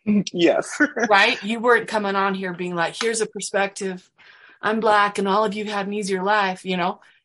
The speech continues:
Speaker 2: I mean, it's just crazy, right? That this is
Speaker 1: Right.
Speaker 2: something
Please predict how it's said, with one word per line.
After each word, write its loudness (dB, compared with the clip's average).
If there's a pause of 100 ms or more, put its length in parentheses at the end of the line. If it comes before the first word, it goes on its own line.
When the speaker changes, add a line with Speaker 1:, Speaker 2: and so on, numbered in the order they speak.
(280)
Speaker 2:
I 2
mean, 0
it's 0
just -4
crazy, -4
right? 0
That -6
this 0
is -4
Speaker 1:
Right. 2
Speaker 2:
something 0